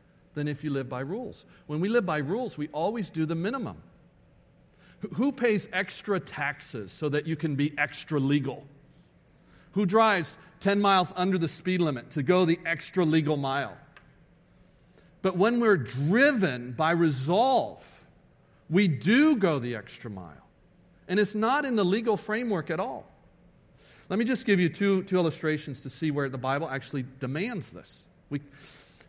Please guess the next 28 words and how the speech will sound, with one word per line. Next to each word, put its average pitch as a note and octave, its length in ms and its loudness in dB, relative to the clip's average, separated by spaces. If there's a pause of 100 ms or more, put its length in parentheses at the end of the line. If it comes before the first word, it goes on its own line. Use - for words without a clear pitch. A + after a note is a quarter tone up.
take G3+ 440 2
Ephesians D#3 640 -2
five, C3+ 320 -2 (500)
it C#3 80 -6
says, D3 480 0
"Redeem D3 440 2
the C3 40 -4
time," A#2 420 -6 (240)
okay? D3 300 -2 (220)
Or D3+ 240 2
in D3 340 -4
other C#3+ 160 -2
translations, C#3 800 -6 (240)
it's, C3+ 340 -6
it's C3+ 180 -8
making D3 340 -2
the C3+ 80 0
best C#3+ 280 -2
use D3 280 -2
of B2 100 -10
time. G#2+ 240 -10
But C3+ 100 -12 (160)
literally, E3 360 0
it B2 40 -2
is C3 160 -6
"redeem B2+ 260 -6
the A#2 60 -8
time." G#2 300 -12